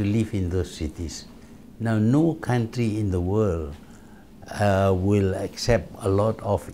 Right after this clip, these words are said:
immigrants coming into the country. I'm against, even if it is from, from India or from Arab countries or from Europe, uh, foreign immigrants in huge numbers,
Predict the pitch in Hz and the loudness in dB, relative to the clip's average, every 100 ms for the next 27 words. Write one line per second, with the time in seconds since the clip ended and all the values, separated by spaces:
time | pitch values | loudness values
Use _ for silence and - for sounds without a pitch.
0 | 98 107 107 92 104 92 90 - - 104 | -2 2 2 2 2 2 0 -4 -6 -2
1 | 92 92 95 104 87 95 80 - 78 62 | -2 -2 -4 -6 -6 -6 -6 -8 -10 -10
2 | - - - - - - - 131 160 175 | -14 -18 -20 -20 -20 -20 -10 0 4 4
3 | 123 135 156 123 - - - 135 160 151 | 4 4 4 2 -2 -8 -2 2 2 2
4 | 123 107 110 104 98 - 95 87 85 - | 2 0 0 0 -2 -2 -2 -2 -2 -6
5 | - - - - - 95 85 98 123 156 | -14 -20 -20 -14 -2 0 2 4 4 4
6 | 156 147 147 127 90 85 - - 95 90 | 2 2 4 2 2 -2 -4 -4 -2 0
7 | 85 85 95 110 147 143 - 131 117 - | -2 -4 -2 -2 0 -2 -2 -2 -2 0
8 | 131 120 107 - 101 104 90 - 98 92 | 0 0 -2 -4 0 0 -2 -4 -4 -2
9 | 92 92 104 143 151 143 - - - - | -2 0 2 4 2 0 -4 -20 -20 -20
10 | - - - 107 110 101 - - 143 160 | -20 -20 -4 2 4 2 -2 -2 2 2
11 | 147 104 113 110 101 101 113 107 90 - | 0 0 0 0 0 0 2 0 -4 -10
12 | - - 127 107 - 143 135 - 101 101 | -16 -6 0 0 2 0 0 -2 -2 0
13 | 101 92 - | -2 -4 -8